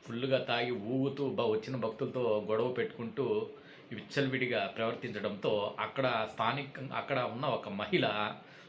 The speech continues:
అది చూసి తట్టుకోలేక భక్తురాలు, వెంకటేశ్వర స్వామి భక్తురాలు వాడిని నిలేసింది. "ఏమరా, ఇక్కడ ఎవర్రా తా-, ఎందుకు తాగొచ్చావురా, ఎక్కడి నుంచి తాగొచ్చావు, నీకు మద్యం ఎలా దొరికిందంటే," "ఏ, నీ ద-," ఆమె పైకే తిరగబడ్డాడు వాడు.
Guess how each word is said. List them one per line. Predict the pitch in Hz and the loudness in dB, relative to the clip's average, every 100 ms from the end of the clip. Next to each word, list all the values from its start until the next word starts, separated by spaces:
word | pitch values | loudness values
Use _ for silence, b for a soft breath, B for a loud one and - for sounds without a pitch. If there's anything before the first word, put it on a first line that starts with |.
| B | B
అది | 117 107 - | -2 -2 -4
చూసి | 160 - | -4 -4
తట్టుకోలేక | - 110 - 139 120 101 95 101 101 | -4 -6 2 2 4 2 -2 -4 -2
భక్తురాలు, | 104 - 156 117 92 90 | -4 0 2 4 2 -6
వెంకటేశ్వర | 98 123 127 - | -4 -2 -2 -2
స్వామి | 107 95 | -4 -4
భక్తురాలు | 92 143 117 95 | -4 -2 -2 -2
వాడిని | 127 117 139 120 | -2 0 0 0
నిలేసింది. | 107 135 120 - - - B B - 120 | 2 2 2 -4 -14 -16 B B -4 2
"ఏమరా, | 135 127 135 | 4 4 4
ఇక్కడ | 127 - 117 | 2 0 0
ఎవర్రా | 113 135 127 104 | 2 4 4 2
తా-, | 113 104 104 98 | 0 2 0 -2
ఎందుకు | 104 139 | -6 -2
తాగొచ్చావురా, | 135 110 107 - 98 107 | 2 4 4 2 0 0
ఎక్కడి | 107 123 | 0 -2
నుంచి | 113 - | -4 0
తాగొచ్చావు, | 107 98 120 135 | 0 0 0 0
నీకు | 107 101 | 0 -4
మద్యం | 104 104 120 | -4 0 2
ఎలా | 110 | 2
దొరికిందంటే," | 107 98 92 92 98 139 101 110 - B B B 123 | 0 -2 -4 -8 0 2 2 0 -4 B B B 2
"ఏ, | 139 | 2
నీ | 120 104 107 | 0 -4 -2
ద-," | 98 90 90 | -2 -2 0
ఆమె | 104 127 135 143 | 2 2 2 2
పైకే | 147 156 | 2 2
తిరగబడ్డాడు | 151 147 147 127 117 | 2 2 2 4 2
వాడు. | 101 82 | 0 -2